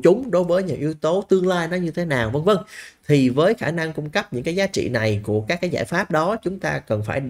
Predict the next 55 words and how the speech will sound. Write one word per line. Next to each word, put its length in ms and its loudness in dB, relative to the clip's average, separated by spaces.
đảm 280 -4
bảo 240 -4
được 260 2
là 240 0
các 180 2
cái 100 4
rủi 180 4
ro 220 2
cần 220 0
được 140 0
nhận 140 0
định 200 0
và 200 2
chúng 200 -6
ta 320 0
phải 160 -4
đề 200 4
xuất 280 2
các 180 0
cái 100 -2
hành 160 -4
động 300 -8
để 160 -2
mà 160 -4
giải 200 -6
quyết 300 -2
các 160 -4
rủi 180 -2
ro 300 0
nếu 180 -2
mà 240 -2
nó 420 -4
có 100 -2
tình 200 -2
huống 240 -2
không 180 0
may 140 -2
xảy 140 -2
ra. 340 0
Và 80 4
cái 140 4
nhiệm 140 6
vụ 100 6
cuối 220 0
cùng 360 4
đó 140 0
là 180 0
xác 260 -4
định 140 0
chiến 240 -4
lược 260 2
về 100 0
mặt 180 -4
thay 120 -2
đổi. 300 2